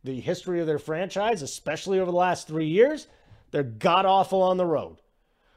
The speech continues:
Kyle Freeman needed just eighty pitches to get through seven innings yesterday, four hits, a run, four Ks.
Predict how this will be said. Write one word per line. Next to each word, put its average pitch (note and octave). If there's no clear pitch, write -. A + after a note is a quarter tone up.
Kyle G#3+
Freeman A3
needed F#3+
just D#3+
eighty F#3
pitches F3
to C3+
get E3+
through C#3+
seven A#3+
innings D3+
yesterday, D3
four F3
hits, D#3+
a C#3+
run, D3
four A#2+
Ks. F3+